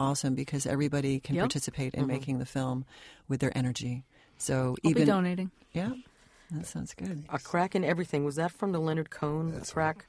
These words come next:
Speaker 4: right.
Speaker 1: That's right.
Speaker 3: Okay.
Speaker 2: Good
Speaker 1: There's
Speaker 2: old
Speaker 1: a
Speaker 3: That's
Speaker 1: cr-
Speaker 3: where the light comes in?
Speaker 4: That's where the light
Speaker 1: Yeah.
Speaker 4: comes in.
Speaker 3: Right. That's a beautiful, I've used that a lot lately, actually. And then when I,
Speaker 4: Very
Speaker 3: and then
Speaker 4: helpful.
Speaker 3: when I, when I,
Speaker 2: Relevant.
Speaker 3: when I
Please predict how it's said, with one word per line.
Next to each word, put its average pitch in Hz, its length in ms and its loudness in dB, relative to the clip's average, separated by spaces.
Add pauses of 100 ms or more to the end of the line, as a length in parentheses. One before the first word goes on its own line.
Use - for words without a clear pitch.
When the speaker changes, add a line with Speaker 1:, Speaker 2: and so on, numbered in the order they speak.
(180)
Speaker 4:
right. 156 80 -4
Speaker 1:
That's 143 180 -6
right. 143 160 -2
Speaker 3:
Okay. - 460 -6 (220)
Speaker 2:
Good 208 120 0
Speaker 1:
There's 160 120 6
Speaker 2:
old 175 80 6
Speaker 1:
a - 20 8
Speaker 3:
That's 165 140 6
Speaker 1:
cr- 180 40 6
Speaker 3:
where 175 100 8
the 156 100 6
light 147 260 6 (220)
comes 160 300 -4
in? 165 140 0
Speaker 4:
That's - 220 -4
where 90 100 -6
the 90 80 -4
light 95 300 -4
Speaker 1:
Yeah. 170 80 -2
Speaker 4:
comes 196 260 -4
in. 85 120 -8
Speaker 3:
Right. 143 360 0
That's 151 240 -2
a 156 60 -2
beautiful, 143 600 -2 (460)
I've 156 180 2
used 196 240 4
that 175 180 6
a - 20 2
lot 147 320 4
lately, 127 480 -2
actually. 123 480 -6
And 127 100 -2
then 147 200 4
when 160 160 6
I, 147 200 4 (140)
Speaker 4:
Very 104 180 4
Speaker 3:
and 175 120 6
then 208 160 10
Speaker 4:
helpful. 214 60 8
Speaker 3:
when 196 120 10
I, 175 160 8
when 170 240 4
I, 170 160 6
Speaker 2:
Relevant. 156 400 2
Speaker 3:
when 175 240 0
I 160 300 2